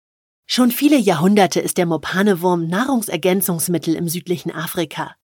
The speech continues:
Durch seinen Proteingehalt von knapp sechzig Prozent ist er vor allem bei ärmeren Bevölkerungsschichten und in der traditionellen Küche beliebt, weil er eine gute und kostenlose Energiequelle Tut mir leid, dass ich dich beim Hören unterbrechen muss. Hi,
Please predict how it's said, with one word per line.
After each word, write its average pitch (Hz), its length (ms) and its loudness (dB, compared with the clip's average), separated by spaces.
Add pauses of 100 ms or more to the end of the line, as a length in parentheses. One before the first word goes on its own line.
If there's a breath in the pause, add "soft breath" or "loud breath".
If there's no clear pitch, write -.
(540)
Durch 214 160 0
seinen 240 260 4
Proteingehalt 233 840 0
von 160 180 -6
knapp 202 260 -2
sechzig 208 420 -4
Prozent 190 480 -2
ist - 260 -4
er 285 60 4
vor - 180 -4
allem 247 200 2
bei - 120 2
ärmeren 180 500 0
Bevölkerungsschichten 170 1120 -2 (280 soft breath)
und 294 160 2
in 277 80 2
der 214 100 4
traditionellen 175 720 0
Küche 196 300 0
beliebt, 151 420 -8 (280 soft breath)
weil 220 180 -4
er 233 80 -8
eine 214 180 -10
gute 269 380 -12
und 294 200 -18
kostenlose 185 680 -20
Energiequelle 165 640 -20
Tut 262 240 2
mir 208 100 8
leid, 185 240 4
dass 185 140 0
ich 180 80 0
dich - 160 -8
beim 175 180 4
Hören 175 240 4
unterbrechen 165 480 -2
muss. 147 300 -4 (340)
Hi, 202 300 0